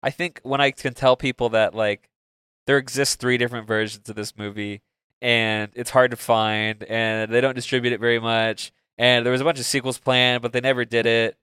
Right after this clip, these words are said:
and there's a director's commentary, but they don't actually talk about the movie. They just talk about the sequels for the movie. Like, there's so many interesting little quirks around this movie that if you show it to someone who enjoys movies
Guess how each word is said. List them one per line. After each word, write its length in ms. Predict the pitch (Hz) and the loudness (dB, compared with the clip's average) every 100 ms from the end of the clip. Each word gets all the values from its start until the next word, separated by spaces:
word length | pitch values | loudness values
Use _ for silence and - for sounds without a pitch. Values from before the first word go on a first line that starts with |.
| _ | _
and 180 | 127 127 | 0 2
there's 160 | 139 | 0
a 40 | 156 | 2
director's 320 | 175 151 139 | 2 2 0
commentary, 520 | 139 131 127 127 123 | 2 0 0 2 2
but 180 | 123 127 | 2 0
they 80 | 147 | 0
don't 140 | 156 | 0
actually 260 | 156 - 135 | -2 -4 0
talk 260 | 127 123 | 4 4
about 240 | 123 120 117 | 4 2 2
the 100 | 113 | -4
movie. 440 | 113 113 110 110 | -4 -4 -2 -2
They 100 | 113 | -2
just 140 | 117 - | -4 2
talk 180 | 123 120 | 2 2
about 220 | 117 - | 0 -2
the 60 | |
sequels 420 | 110 117 113 110 - | -6 -6 -4 -6 -8
for 100 | 107 | -12
the 120 | 107 | -10
movie. 420 | 107 104 107 101 - _ _ - | -8 -6 -6 -8 -12 _ _ 2
Like, 260 | 151 - _ _ | 2 2 _ _
there's 140 | 156 - | -4 0
so 180 | 202 | -2
many 160 | 214 202 | -2 -4
interesting 500 | 135 151 160 - 151 | -2 -2 -2 -6 -4
little 160 | 139 131 | -2 -4
quirks 480 | - 120 135 - | 0 0 2 -2
around 200 | 170 170 | -2 -2
this 160 | 170 - | -4 -6
movie 360 | 175 180 190 - | -6 -4 -4 0
that 260 | 151 147 - _ _ _ | 2 2 -2 _ _ _
if 180 | 143 - | -8 -6
you 80 | 165 | -6
show 280 | - 175 214 | 2 4 4
it 80 | |
to 80 | - | 0
someone 380 | - 156 143 143 | -2 -2 0 -4
who 240 | 143 131 | -4 -4
enjoys 580 | 117 120 - 120 123 - | -4 -6 -2 0 0 -4
movies 600 | 107 110 104 95 - - | -6 -6 -6 -8 -10 -16